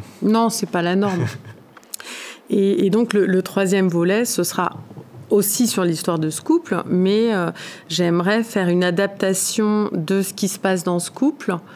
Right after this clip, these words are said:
Speaker 1: euh, où je, où moi, je jouerais mon propre rôle encore, et face à des producteurs qui, qui veulent un vrai film. Donc, je voudrais faire la version américaine de ce qu'on vit, quoi. Parce qu'on se sépare, machin, enfin, il se pa-, il se passe un peu plus de trucs.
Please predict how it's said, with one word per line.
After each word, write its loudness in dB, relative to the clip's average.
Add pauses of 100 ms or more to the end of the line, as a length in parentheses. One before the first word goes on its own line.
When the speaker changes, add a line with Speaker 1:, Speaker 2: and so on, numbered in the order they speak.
(560)
Speaker 1:
euh, 2
où 2
je, 4
où -2
moi, 4
je 2
jouerais 2
mon 2
propre -4
rôle 2
encore, 0 (200)
et 2
face -2
à 2
des 2
producteurs -2
qui, -2 (280)
qui -8
veulent 2
un 2
vrai 0
film. 2
Donc, 2
je -12
voudrais 0
faire -2
la 2
version 0
américaine 0 (600)
de 2
ce -2
qu'on 2
vit, 0
quoi. -4
Parce -10
qu'on 0
se -4
sépare, 0
machin, -2
enfin, -2
il -2
se -8
pa-, 0
il -2
se -8
passe 0
un 0
peu -2
plus 0
de 2
trucs. -4